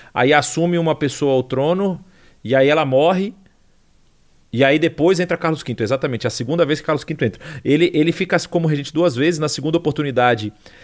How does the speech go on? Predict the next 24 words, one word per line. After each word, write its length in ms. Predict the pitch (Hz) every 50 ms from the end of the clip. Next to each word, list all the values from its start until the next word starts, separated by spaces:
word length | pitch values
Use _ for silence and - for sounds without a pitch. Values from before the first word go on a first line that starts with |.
| - - _
é, 340 | - 120 120 117 117 120 120 -
ele 200 | 131 131 139 139
faz 280 | - - 143 147 131
as, 300 | 139 131 117 - - - -
as 160 | 117 113 110
mudanças 540 | 123 127 127 110 127 135 139 - - 120 -
sociais 640 | - 123 120 - - - 113 110 113 107 104 104
mais 240 | 110 110 113 110 113
importantes, 480 | 110 - 120 110 - 135 147 165 -
como 180 | - - 139 127
ele 140 | 127 117 107
tá 180 | - - 117
dizendo 300 | 113 98 107 113 - 113
que 100 | 101 -
ele 100 | 131 123
reforma 420 | 120 113 120 - - 135 131 127 123
a 20 |
igreja, 260 | 101 113 127 143 135
a 40 | 131
sociedade, 440 | 117 - - - 113 117 120 123 120
moral 260 | 120 123 123 131 135
e 140 | 127 120 143
educacionalmente, 720 | 175 175 165 - - 143 - - 135 127 123 131 151 -
porque 440 | - 151 143 - - 160 180 180 180